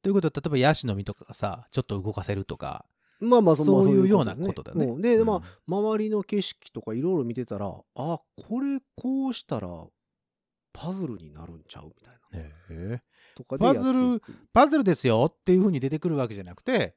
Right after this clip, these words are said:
Speaker 2: そう。
Speaker 1: その問題自体も見つけなければいけないやつね。
Speaker 2: そうそうそうそう。
Speaker 1: あの、昔僕らが言った勇者あーみたいなもんだね。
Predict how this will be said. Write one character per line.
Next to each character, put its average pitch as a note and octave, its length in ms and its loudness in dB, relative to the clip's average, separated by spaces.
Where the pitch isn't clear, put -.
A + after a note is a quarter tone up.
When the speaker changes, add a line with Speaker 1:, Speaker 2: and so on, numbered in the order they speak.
Speaker 2:
そ D#3 380 -2
う。 - 40 -14
Speaker 1:
そ A#3 180 -4
の A3+ 80 0
問 E4 300 -2
題 E4+ 200 0
自 D#4 100 -8
体 D4+ 160 0
も C4+ 100 0
見 E3+ 160 2
つ - 100 -8
け F3+ 80 0
な E3+ 140 0
け D#3+ 80 -2
れ C3 100 2
ば F#2+ 120 -4
い F2+ 80 -6
け - 100 -10
な F2 120 -8
い E2 60 -10
や E2+ 80 -14
つ - 120 -8
ね。 C#4+ 100 -4
Speaker 2:
そ A3+ 240 -2
う - 20 -4
そ A3+ 160 -8
う F3+ 60 -8
そ F3+ 140 -14
う E3 40 -16
そ - 160 -20
う。 - 140 -20
Speaker 1:
あ G3 120 -4
の、 G3 80 0
昔 A3+ 320 0
僕 A#3 240 0
ら F3+ 80 4
が B2+ 80 0
言 A2 40 0
っ - 20 -14
た A2+ 100 -6
勇 A3 220 4
者 - 160 0
あ F#3+ 460 6
ー - 20 4
み F#3+ 100 0
た D#3+ 80 -2
い A2 40 0
な F2+ 60 -8
も F2+ 120 -10
ん - 20 -14
だ - 80 -14
ね。 - 160 -8